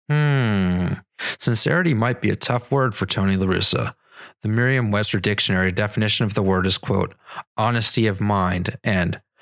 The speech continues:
freedom of hypocrisy. That is not a good look for someone whose own sincerity is in doubt,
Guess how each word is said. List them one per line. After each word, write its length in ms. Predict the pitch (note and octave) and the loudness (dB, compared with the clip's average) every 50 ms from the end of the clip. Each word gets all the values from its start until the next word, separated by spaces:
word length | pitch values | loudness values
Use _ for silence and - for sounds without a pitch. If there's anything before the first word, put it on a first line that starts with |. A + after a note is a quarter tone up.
| - - - - | -20 -20 -18 -14
freedom 440 | - - - B2 A#2 G#2 A2 G#2 G2+ | -10 -4 0 0 0 2 0 0 -2
of 120 | F#2 - - | -4 -6 -8
hypocrisy. 680 | - - F#2+ F#2 F#2+ - - F#2+ - - - - - A2+ - _ _ _ _ _ _ _ - - _ _ | -6 -4 -2 -2 -2 0 0 0 0 0 0 -2 -4 -6 -12 _ _ _ _ _ _ _ -20 -20 _ _
That 200 | B2 A#2+ A#2+ G2+ | -2 -2 0 -2
is 160 | G#2 G2+ F#2+ | -2 -2 -2
not 360 | G#2+ G2+ G2+ G#2 G#2 G#2 G2+ | -2 -2 0 0 0 0 -2
a 40 | G2 | -2
good 220 | F2+ - G2 F2 F#2+ | -2 -4 -4 -2 -2
look 220 | G2 F#2+ F#2 - | -2 -2 -2 -4
for 100 | - - | -4 -2
someone 320 | - - G#2+ G2 G2 G2 | 0 0 0 0 0 0
whose 200 | F#2+ G#2 G2+ F#2+ | 0 0 0 0
own 240 | - - G#2+ G#2+ A2 | 0 0 0 0 2
sincerity 560 | G#2+ - - - - - G2+ F#2+ F#2 F2+ F2+ | 2 0 0 0 0 0 0 0 0 0 0
is 140 | F#2 F2+ - | 0 0 0
in 100 | F#2+ F#2 | -2 -2
doubt, 380 | F2+ - G2+ F#2 F2+ F2 - | -2 -2 -2 0 -2 -2 -4